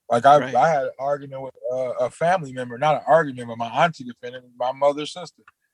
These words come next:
Speaker 1: I have, some people be in denial about that 'cause my mom, you, you really couldn't tell. You know what I'm saying? Like, you can tell a crackhead, bro, who a crackhead.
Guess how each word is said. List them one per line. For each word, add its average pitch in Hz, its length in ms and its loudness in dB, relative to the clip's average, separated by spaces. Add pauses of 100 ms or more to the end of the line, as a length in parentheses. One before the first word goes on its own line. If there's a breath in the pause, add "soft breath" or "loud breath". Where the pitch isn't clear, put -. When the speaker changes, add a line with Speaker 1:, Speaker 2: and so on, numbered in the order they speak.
(520)
Speaker 1:
I 143 120 6
have, 139 220 4
some 190 180 4
people 170 220 -10
be 143 140 -8
in 135 100 -8
denial 123 580 -6
about 104 300 -6
that 104 140 -8
'cause 113 160 -10
my 120 160 -2
mom, 143 520 6
you, 135 120 -2 (720)
you 156 140 6
really 170 260 6
couldn't 156 280 2
tell. 180 480 2 (380)
You 120 100 -14
know 135 80 -4
what 143 60 0
I'm 143 80 -4
saying? 151 440 -2 (120)
Like, 127 240 2 (280 soft breath)
you 214 120 2
can 214 160 2
tell 185 340 6
a 123 60 -8
crackhead, 143 480 0 (140)
bro, 95 180 -20 (120)
who 104 160 -12
a 95 60 -20
crackhead. 101 400 -8